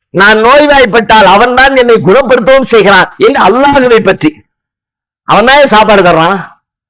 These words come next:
அவன் இல்லாம உனக்கு எதிர சாப்பாடு, உனக்கு எதிர குடிமானம்?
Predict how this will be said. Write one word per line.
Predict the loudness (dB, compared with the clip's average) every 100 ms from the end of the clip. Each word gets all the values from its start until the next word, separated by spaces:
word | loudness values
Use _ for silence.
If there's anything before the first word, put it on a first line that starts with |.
| _ -6
அவன் | -2 0
இல்லாம | 2 2
உனக்கு | 2 2
எதிர | 2 2
சாப்பாடு, | 0 -2 0 2 2 2
உனக்கு | 2 2
எதிர | 2 0
குடிமானம்? | 0 0 0 0 0 -2 -6